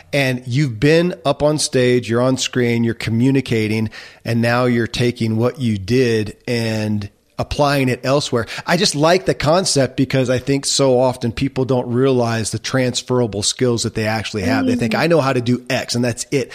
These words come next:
Speaker 1: And if I don't have the opportunity to do that, man, I'm just out of luck." And go, "No, you've got transferable skills and experience and credibility that can go over here." What do you think?
Speaker 2: Oh, Kevin, you gave me chill bumps. <sighs> Everyone, I hope you highlight and bold that as you're taking notes here.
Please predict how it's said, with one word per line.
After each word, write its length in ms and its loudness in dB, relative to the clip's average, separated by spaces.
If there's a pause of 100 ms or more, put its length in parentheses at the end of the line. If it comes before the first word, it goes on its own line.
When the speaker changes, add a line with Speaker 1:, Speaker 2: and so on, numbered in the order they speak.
(180)
Speaker 1:
And 80 -2
if 120 -4
I 80 2
don't 140 0
have 120 0
the 60 2
opportunity 340 -2
to 80 0
do 40 0
that, 180 0
man, 180 -2
I'm 180 0
just 240 -4
out 200 -4
of 60 -2
luck." 280 -2 (260)
And 60 -4
go, 80 0
"No, 160 0
you've 220 -2
got 220 -6
transferable 600 -2
skills 680 0 (100)
and 180 -2
experience 680 -2
and 100 -8
credibility 840 -2 (300)
that 120 -4
can 160 -2
go 140 0
over 180 -4
here." 280 -8 (120)
What 100 -6
do 40 -2
you 60 -4
think? 160 -8 (440)
Speaker 2:
Oh, 380 0
Kevin, 680 -2 (240)
you 180 4
gave 180 2
me 140 2
chill 380 0
bumps. 440 -4 (120)
<sighs> 120 -12
Everyone, 420 0
I 100 2
hope 200 0
you 140 2
highlight 600 0
and 200 -4
bold 300 -2
that 340 0
as 160 -4
you're 80 -8
taking 380 -6
notes 240 -4
here. 180 -4